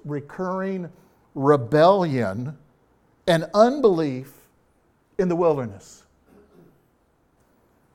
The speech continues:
You know where that rebellious spirit comes from?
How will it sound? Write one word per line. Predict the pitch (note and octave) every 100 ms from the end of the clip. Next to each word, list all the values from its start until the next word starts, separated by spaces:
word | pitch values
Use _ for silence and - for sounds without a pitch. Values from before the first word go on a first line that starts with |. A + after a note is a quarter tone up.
| _ _ _ _ _ _ _ _ _ _ _ _ _ _ _ _ _ _ _
You | -
know | F3+
where | A#3+
that | A#3+ G#3 - -
rebellious | D#3 C#3 E3+ G3+ G3+
spirit | - F#3 F#3
comes | G3+ G3
from? | - F#3+ F#3